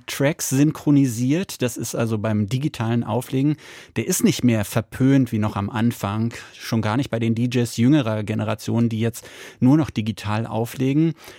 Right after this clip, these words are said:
Eine Zeit lang haben aber vor allem ältere D Js damit geworben, noch Platten aufzulegen. Vinyl-only D-J-Sets, die sollten sowas Besonderes, was Wertiges signalisieren.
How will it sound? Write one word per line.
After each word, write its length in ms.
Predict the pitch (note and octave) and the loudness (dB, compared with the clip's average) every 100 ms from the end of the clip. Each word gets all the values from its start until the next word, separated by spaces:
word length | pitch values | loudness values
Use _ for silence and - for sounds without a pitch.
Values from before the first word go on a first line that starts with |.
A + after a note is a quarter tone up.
| - | -4
Eine 120 | C3 | -4
Zeit 260 | - B2+ F3+ | 0 0 0
lang 240 | A3 G#3+ | 0 2
haben 240 | E3 F3 F3+ | 2 2 0
aber 400 | C#3+ D3 C#3+ C#3 | -2 0 0 -2
vor 180 | - - | -4 0
allem 180 | A#2+ | 0
ältere 460 | A#2 G#2 C#3 F#3 F#3 | 0 0 -2 -2 -2
D 140 | D3+ D#3+ | -2 -2
Js 220 | D#3+ D3+ | -2 -2
damit 300 | C3 C3+ D3+ | -2 0 -2
geworben, 540 | C3 B2 C3 C#3 C#3+ - _ - | -4 -2 0 0 -2 -4 _ -4
noch 160 | C3 | -2
Platten 440 | - - F3+ - G#2+ | -2 -4 -2 -2 -2
aufzulegen. 840 | G#2+ G#2+ - G#2+ G2+ G#2+ A2 G#2 - - - | -4 -6 -6 -6 -4 -4 -4 -8 -10 -20 -6
Vinyl-only 1120 | G#2+ G#2 C#3 G#3 F#3+ D#3+ - D3+ G3+ F3+ B2 | 0 4 6 6 4 2 2 4 4 4 2
D-J-Sets, 680 | A2 C3 A#2 A2+ - A2 - | 2 -2 -2 -4 -4 -6 -2
die 140 | B2 | -2
sollten 260 | A2 B2+ D3+ | 0 0 -2
sowas 320 | C3 B2+ - | -2 -4 -4
Besonderes, 640 | A#2 A2 B2 F#3+ D3+ A#2 | -4 0 2 2 0 -2
was 240 | A#2+ - A2+ | -4 -4 -2
Wertiges 540 | B2 E3+ C#3+ A#2 - | 0 0 -2 -4 -4
signalisieren. 720 | A#2 A2 A2 A2 G2+ A2 A2 | -4 -2 -2 -2 -2 -2 -4